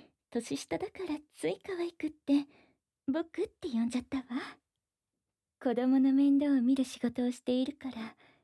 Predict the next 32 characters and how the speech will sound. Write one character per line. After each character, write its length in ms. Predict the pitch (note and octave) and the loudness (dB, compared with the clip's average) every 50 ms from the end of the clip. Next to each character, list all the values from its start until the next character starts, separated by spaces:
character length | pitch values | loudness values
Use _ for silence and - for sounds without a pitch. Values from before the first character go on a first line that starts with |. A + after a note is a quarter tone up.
| _ _ - | _ _ -18
癖 260 | - - - C#4+ F4+ | -16 -10 -8 -6 -6
に 100 | C#5 C5+ A4+ | -6 -6 -8
な 80 | F#4 | -10
っ 20 | - | -6
て 160 | - - B3 | -4 -2 0
る 80 | A#3 A3 | 2 0
の 100 | A3 G#3+ | 0 0
か 140 | - A3+ | -2 -4
も 80 | G#3+ A3 | -4 -4
し 160 | - - A#3+ | -4 -4 -4
れ 140 | A#3+ B3 A#3+ | -2 0 2
な 100 | B3+ C4+ | 2 2
い 100 | C4 B3+ | 2 0
わ 100 | A#3+ A3 | -2 -6
ね。 420 | G#3+ A3 B3 D4+ G4 - - - _ _ _ _ _ _ _ _ _ _ _ - | -12 -10 -10 -12 -12 -12 -18 -20 _ _ _ _ _ _ _ _ _ _ _ -12
<laughs> 440 | E4 C4+ - - - C#4 - _ _ _ _ _ _ - - - - _ _ _ _ _ _ _ _ _ _ _ _ _ _ _ _ _ _ _ _ _ _ _ _ _ _ _ _ _ _ _ | -12 -12 -12 -14 -20 -20 -20 _ _ _ _ _ _ -20 -20 -20 -20 _ _ _ _ _ _ _ _ _ _ _ _ _ _ _ _ _ _ _ _ _ _ _ _ _ _ _ _ _ _ _
も 260 | G#3 A3 A#3 B3+ B3+ A#3+ | -2 0 0 2 0 0
う 60 | A3+ | 0
大 240 | - A3 A#3+ C4 C4+ | -2 -2 -2 -2 -4
学 220 | - E4 E4 - | -4 -8 -8 -10
生 280 | - - - B3+ A#3+ A3+ | -14 -10 -8 -8 -8 -6
で 280 | - G#3 G3 G3+ - _ _ _ _ _ | -6 -8 -8 -10 -12 _ _ _ _ _
成 240 | - - C4+ C4+ C#4 | -8 -2 -2 -2 0
人 180 | - D#4 D#4+ D#4+ | 0 -2 -6 -6
し 80 | - | -6
て 120 | - F4 F#4 | -6 -6 -6
る 80 | A4 A4+ | -6 -6
の 60 | A4 F#4+ D4+ C4 | -6 -4 -2 -2
よ 60 | A3+ | -2
ね。 360 | G#3+ A#3 C4 E4+ - - _ _ _ _ _ _ _ _ _ _ _ _ _ _ _ _ _ _ _ - | -4 -8 -12 -12 -14 -18 _ _ _ _ _ _ _ _ _ _ _ _ _ _ _ _ _ _ _ -8
う 40 | A#3+ | -6
ん。 460 | A3+ G#3+ G#3 A3 G3 F3 - - | -6 -4 -2 -2 -2 -2 -4 -8